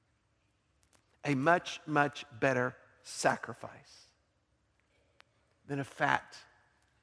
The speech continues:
Moabite king. This king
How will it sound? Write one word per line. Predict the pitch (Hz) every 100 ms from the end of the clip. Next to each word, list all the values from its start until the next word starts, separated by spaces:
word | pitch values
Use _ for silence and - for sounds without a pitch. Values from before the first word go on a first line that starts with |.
| _
Moabite | 123 131 139 - 127 120 -
king. | - 104 - _ _ _ _ _ _ _ _ _ _ _ _ _ _ _ _ _ _ _ _ _ _ _ _ _ _ _ _ _ -
This | 151 -
king | - 131 127